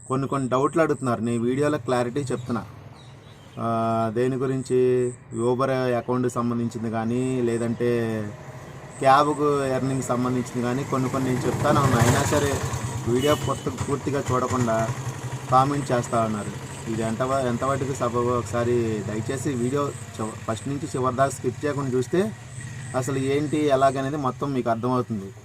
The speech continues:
అలా చూడట్లేదు చాలామంది. చివర ఎర్నింగ్ వాటికి అమౌంట్ వాటి చూస్తే మీకు ఏం అర్థమవుతుంది? అర్థం కాదు కదా. అందుకని దయచేసి ఎవరైనా సరే వీడియోని ఫస్ట్ నుంచి చివరి వరకు స్కిప్ చేయకుండా చూడండి, మీకు పూర్తిగా క్లారిటీగా అర్థమైంది. అప్పుడు మీకు ఏదైనా డౌట్ ఉన్నా సరే కామెంట్ చేయండి, నేను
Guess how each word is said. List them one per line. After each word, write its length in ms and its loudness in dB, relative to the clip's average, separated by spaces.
అలా 260 2
చూడట్లేదు 540 2
చాలామంది. 440 2
చివర 180 2
ఎర్నింగ్ 420 0
వాటికి 280 -2
అమౌంట్ 300 0
వాటి 260 -2
చూస్తే 200 -4
మీకు 220 -2
ఏం 160 0
అర్థమవుతుంది? 640 -4
అర్థం 280 -4
కాదు 180 2
కదా. 360 0
అందుకని 400 0
దయచేసి 460 0
ఎవరైనా 340 -2
సరే 360 -4
వీడియోని 360 -2
ఫస్ట్ 280 -6
నుంచి 180 -2
చివరి 320 -2
వరకు 260 -2
స్కిప్ 420 -6
చేయకుండా 340 0
చూడండి, 320 -2
మీకు 260 -4
పూర్తిగా 300 -2
క్లారిటీగా 600 -2
అర్థమైంది. 560 -2
అప్పుడు 280 0
మీకు 220 -2
ఏదైనా 180 -2
డౌట్ 320 0
ఉన్నా 160 -2
సరే 220 -4
కామెంట్ 480 0
చేయండి, 220 0
నేను 280 -4